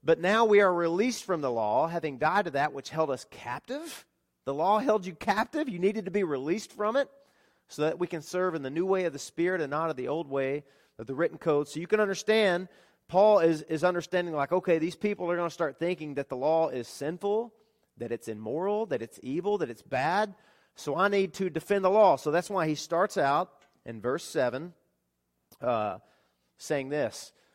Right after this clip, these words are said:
"What then shall we say? That the law is sin?" How's he answer? By no means.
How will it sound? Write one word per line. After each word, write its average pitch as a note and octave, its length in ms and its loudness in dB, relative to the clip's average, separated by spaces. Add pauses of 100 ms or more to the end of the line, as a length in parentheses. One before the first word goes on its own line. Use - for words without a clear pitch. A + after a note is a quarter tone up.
(100)
"What E3+ 200 4
then G3 140 2
shall G3 280 2
we F#3+ 100 4
say? G3+ 360 2
That B2+ 200 -6
the C3+ 80 -2
law D#3 300 2
is C3 60 -2
sin?" G3 500 -4 (560)
How's D3 200 -4
he C#3+ 100 -4
answer? B2+ 380 -8 (1160)
By D3 240 2
no E3 200 2
means. C#3+ 760 -4